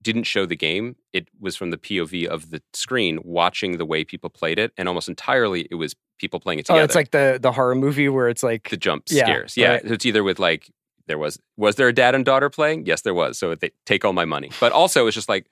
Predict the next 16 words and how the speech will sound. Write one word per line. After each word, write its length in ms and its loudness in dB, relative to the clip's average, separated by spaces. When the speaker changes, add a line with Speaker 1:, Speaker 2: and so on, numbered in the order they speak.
Speaker 1:
friends 480 4
or 80 0
people 240 -6
in 80 -6
public, 480 0
would, 160 -8
you 60 -2
know, 100 0
it, 160 -10
that 280 2
w-, 200 -4
it, 220 -6
Nintendo 460 0
understands 760 -2
that 180 -14
that 240 0